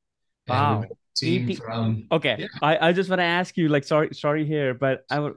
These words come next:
Speaker 2: like, uh, wanna provide more value to the listeners. So eighteen
Speaker 1: Sure.
Speaker 2: to thirty-six, like, you know, it's double. Like, what exactly, or what exactly you guys did differently to hit the double number? Like, you know, it is, like, totally double.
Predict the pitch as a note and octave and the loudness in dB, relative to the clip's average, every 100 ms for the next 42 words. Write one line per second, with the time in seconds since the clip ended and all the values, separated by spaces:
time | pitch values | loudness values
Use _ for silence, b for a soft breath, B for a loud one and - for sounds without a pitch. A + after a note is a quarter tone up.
0 | - C#3 C3 - B2 A#2+ C#3+ C#3+ C#3+ C3+ | -6 -4 -2 -2 0 0 0 0 2 2
1 | C3+ C#3+ C3 B2 B2+ C#3 C#3 B2+ B2 D#3+ | 4 4 4 4 2 0 -2 -4 -4 -4
2 | - C#3 A#2 - - - F3 F3 G3+ G#3 | -4 -6 -6 -8 -16 -6 0 2 2 0
3 | - - D#3+ - F3+ F3 F3 D#3 - B2+ | -2 -4 -4 -2 2 4 2 0 -4 -8
4 | - - C#3+ D3+ C#3+ D#3 D3+ D3 - - | -10 -6 0 0 2 2 2 0 -6 -14
5 | C3+ - C#3 B2+ G#2 G#2+ C3 C3 _ - | -8 -2 -2 -2 -6 -2 -4 -4 _ -4
6 | C#3+ F3 D3 C#3+ C#3+ C#3 D3 C#3 C3 _ | -2 0 -2 -2 -2 -2 -2 -2 -4 _
7 | _ _ C#3 C3+ C3 E3 E3 D3 C3+ C3 | _ _ -2 0 0 -2 -2 -4 0 0
8 | C#3 C#3 B2+ B2+ A#2+ B2+ A2 A#2+ B2+ F#3+ | 2 0 2 0 0 -4 -6 -8 -6 -6
9 | E3 C3 A2 G#2+ - B2 A#2+ A#2 A#2+ C3 | -4 -4 -6 -10 -6 -4 -4 -8 -6 -4
10 | B2 A#2 B2+ B2+ B2 A#2 C3 A2 G2 G#2+ | -4 -2 -2 0 -2 -2 -4 -6 -6 -8
11 | G#2+ A#2+ B2 B2 - A#2+ - C3 B2 A#2 | -6 -4 -4 -6 -6 -8 -4 -4 -4 -4
12 | A#2+ A2 G2+ | -4 -4 -10